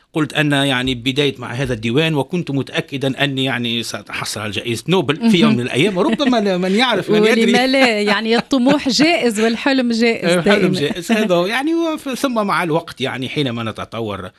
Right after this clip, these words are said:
Speaker 1: يعني نتواضع.
Speaker 2: مهم. التجربة أحيانًا
Speaker 1: التجربة هذه.
Speaker 2: وال-، الأيام.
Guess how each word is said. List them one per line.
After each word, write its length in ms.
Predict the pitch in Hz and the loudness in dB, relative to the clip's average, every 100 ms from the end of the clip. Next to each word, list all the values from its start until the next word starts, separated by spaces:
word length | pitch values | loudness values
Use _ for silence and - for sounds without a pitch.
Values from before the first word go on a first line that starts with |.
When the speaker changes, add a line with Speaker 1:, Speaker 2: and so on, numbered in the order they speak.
| _ _ - | _ _ -2
Speaker 1:
يعني 260 | 107 120 | 0 2
نتواضع. 640 | 139 151 139 131 110 87 - _ | 2 0 2 2 0 -8 -16 _
Speaker 2:
مهم. 340 | 214 214 202 185 - | 2 4 4 2 0
التجربة 680 | 226 - 262 202 180 165 - | -2 0 0 -2 -2 -4 -6
أحيانًا 320 | - 120 190 | -4 0 0
Speaker 1:
التجربة 420 | 185 170 170 170 | 2 2 2 4
هذه. 100 | 170 | 4
Speaker 2:
وال-، 100 | 170 | 4
الأيام. 720 | 165 165 170 180 196 185 180 | 2 0 0 0 2 4 2